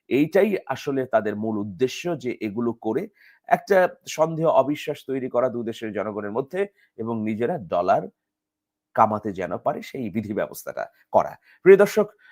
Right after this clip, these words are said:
যে বিষয়টি নিয়ে আমাদের আলোচনা সেটি হচ্ছে যে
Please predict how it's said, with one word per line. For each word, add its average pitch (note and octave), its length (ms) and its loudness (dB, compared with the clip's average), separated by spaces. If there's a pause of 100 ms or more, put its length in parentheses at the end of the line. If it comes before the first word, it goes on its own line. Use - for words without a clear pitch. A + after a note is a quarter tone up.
(300)
যে C#3 180 8
বিষয়টি E3+ 460 2
নিয়ে D3 240 2
আমাদের A#2+ 240 2
আলোচনা A2 440 2
সেটি B2+ 300 -8 (100)
হচ্ছে A2+ 300 -4 (320)
যে G2 120 -4